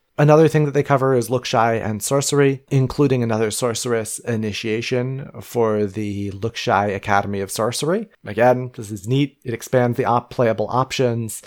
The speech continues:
uh, it kind of gives you that last piece you need to, to, uh, play a Lookshy game.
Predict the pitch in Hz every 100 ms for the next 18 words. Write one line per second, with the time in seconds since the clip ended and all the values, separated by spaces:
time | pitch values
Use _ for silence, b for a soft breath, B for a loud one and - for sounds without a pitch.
0 | B B - - - 123 110 98 131 117
1 | 127 120 101 101 104 104 - - 101 -
2 | 101 92 95 92 - 101 92 _ - 92
3 | 87 87 87 87 87 - - 131 117 82
4 | 95 92 98 - - 85 87 92 78 78